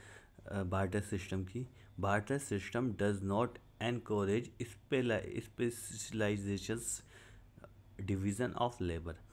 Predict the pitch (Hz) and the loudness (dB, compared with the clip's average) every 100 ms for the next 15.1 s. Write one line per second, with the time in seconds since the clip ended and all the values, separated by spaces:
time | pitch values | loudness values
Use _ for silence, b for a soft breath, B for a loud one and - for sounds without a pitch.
0 | B B - - 120 127 127 107 98 98 | B B -12 0 2 4 4 2 2 2
1 | 101 101 131 - 98 90 - - 95 92 | 0 0 -2 0 0 0 -2 -4 -2 0
2 | 104 143 151 B B B - - - - | -2 -4 -6 B B B -20 -20 -20 -6
3 | - 95 95 101 95 127 - 90 90 92 | 0 0 2 2 2 2 0 -2 0 0
4 | 90 80 - 78 - - B B B B | -2 -6 -8 -10 -12 -20 B B B B
5 | - - - 104 95 104 147 - 95 92 | -20 -16 -4 0 2 0 -4 -8 -2 0
6 | 92 87 87 95 110 120 - 87 98 127 | 2 2 2 0 -2 -4 -2 0 0 -4
7 | B B B B B - - - - - | B B B B B -20 -20 -20 -20 -20
8 | - - - 98 95 98 95 120 107 95 | -20 -12 -4 -2 -2 -2 -2 -2 -2 -2
9 | 92 80 - 85 113 156 - B B B | -2 -4 -6 -8 -4 -4 -6 B B B
10 | B B - 131 135 139 139 135 131 131 | B B -2 4 4 6 6 6 4 2
11 | 139 120 - - 107 107 107 110 107 98 | 0 -2 -6 -2 2 2 6 6 6 4
12 | 98 98 95 95 101 - 107 123 - B | 4 4 4 2 -4 -6 -4 -6 -10 B
13 | B - - 95 - 98 98 95 95 95 | B -4 0 0 2 4 4 4 2 2
14 | 92 98 80 92 92 98 92 90 90 90 | 2 2 0 0 0 2 2 2 2 0